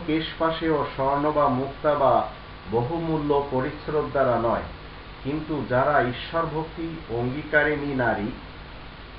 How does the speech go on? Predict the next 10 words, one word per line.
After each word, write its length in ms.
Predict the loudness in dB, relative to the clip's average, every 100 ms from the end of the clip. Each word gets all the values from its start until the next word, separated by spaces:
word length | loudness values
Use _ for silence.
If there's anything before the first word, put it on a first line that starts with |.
| -16 -10 -8
ঈশ্বর 360 | -6 2 2
ভক্তি 400 | 4 0 0 0
অঙ্গীকারিণী 760 | 2 2 -2 2 2 4 0 0
নারীগণের 680 | 2 2 0 -2 0 -2 0
যোগ্য 480 | 0 0 0 0 -2 -10 -14 -14 -16 -16 -16 -12 -4 2
সৎক্রিয়ার 680 | 2 2 -4 0 4 2
ভূষিতা 480 | 2 -4 -6 0 2
হোক, 340 | 4 4 2 0 -10 -14 -14 -12 -4
নারী 360 | 2 4 4 0 2
সম্পূর্ণ 600 | 2 2 -2 0 2